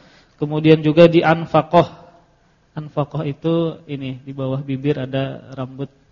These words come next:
Nah, itu namanya anfaqoh ya. Juga beruban, kemudian sedikit di rambut Rasul sallallahu alaihi wasallam, tidak banyak. Tidak, tidak banyak.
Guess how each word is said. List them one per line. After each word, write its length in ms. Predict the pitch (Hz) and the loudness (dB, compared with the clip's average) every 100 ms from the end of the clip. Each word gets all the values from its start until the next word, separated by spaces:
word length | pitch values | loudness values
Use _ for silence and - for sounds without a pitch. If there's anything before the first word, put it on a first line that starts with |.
| _ | _
Nah, 240 | - - - | -20 -20 -20
itu 160 | 123 143 | -20 -16
namanya 360 | 143 143 143 139 | -12 -10 -10 -8
anfaqoh 520 | 139 139 139 - 135 _ _ _ - | -10 -8 -10 -8 -12 _ _ _ -20
ya. 160 | - 127 _ _ _ _ _ _ _ _ | -20 -20 _ _ _ _ _ _ _ _
Juga 240 | 143 147 | -4 -4
beruban, 640 | 147 151 147 151 175 202 | -2 -6 -2 0 0 -2
kemudian 480 | - 156 156 165 170 | -8 -4 4 6 6
sedikit 400 | - 165 165 202 196 160 | 2 0 2 0 -2 -2
di 400 | 165 185 202 - - _ _ - | 0 2 0 -6 -20 _ _ -2
rambut 360 | 151 151 170 170 | -2 2 0 0
Rasul 360 | 151 - 156 | -2 -2 -4
sallallahu 520 | 156 143 139 143 143 139 | -4 -6 -6 -4 -6 -6
alaihi 200 | 131 127 | -6 -8
wasallam, 400 | - 123 123 135 | -8 -10 -12 -8
tidak 280 | 147 147 | -6 -4
banyak. 280 | 139 139 143 - _ _ _ _ _ _ _ _ _ | -2 -2 -4 -10 _ _ _ _ _ _ _ _ _
Tidak, 520 | 135 139 160 - _ | -4 0 0 -2 _
tidak 240 | - 135 127 | -14 -12 -10
banyak. 320 | 127 127 123 | -10 -10 -14